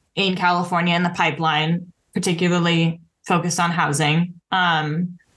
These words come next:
S B four twenty-three basically extends the provisions of S B thirty-five, which, um, helps to ensure that,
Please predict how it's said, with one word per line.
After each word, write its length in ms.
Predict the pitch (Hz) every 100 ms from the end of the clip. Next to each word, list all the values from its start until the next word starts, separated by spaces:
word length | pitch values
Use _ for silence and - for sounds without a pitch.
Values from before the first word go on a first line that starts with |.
| _ _ _ _ _ _
S 180 | 220 220
B 140 | 220
four 280 | 214 196 196
twenty-three 680 | 190 196 180 180 208 220 214
basically 480 | 196 185 208 185 156
extends 840 | 185 - - - 175 175 180 180
the 220 | 180 180
provisions 580 | - 185 160 156 175 185
of 100 | 190
S 220 | - 180
B 160 | - 170
thirty-five, 1080 | 170 160 156 - 277 262 240 226 214 208 202 _ _ _
which, 540 | 190 185 180 175 - - - _ -
um, 260 | 185 170
helps 340 | 165 190 - -
to 180 | 214 190
ensure 920 | 180 180 - 180 170 170 165 165 - _ _
that, 460 | 170 160 147 147